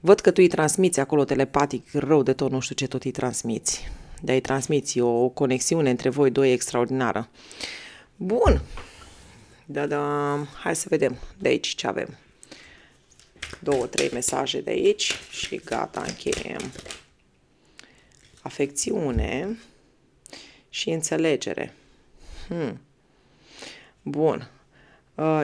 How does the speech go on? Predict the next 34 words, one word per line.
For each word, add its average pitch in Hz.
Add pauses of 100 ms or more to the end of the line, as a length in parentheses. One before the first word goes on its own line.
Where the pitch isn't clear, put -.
este 175
bine 208
să-i 190
arăți 160
celuilalt 147
afecțiunea 143
pe 147
care 139
o 139
porți, 127
asta 127
creează 139
legături 143
strânse, 143 (640)
iar 165
aici 165
ai, 160
<clears throat> - (1500)
uh, 151
cuplurile 170
fericite 160
se 156
înțeleg 151 (140)
unul 156
pe 143
celălalt 117 (280)
și -
se 143
susțin 139
unul 127
pe 107
celălalt, 107
da, 170
într-adevăr. 127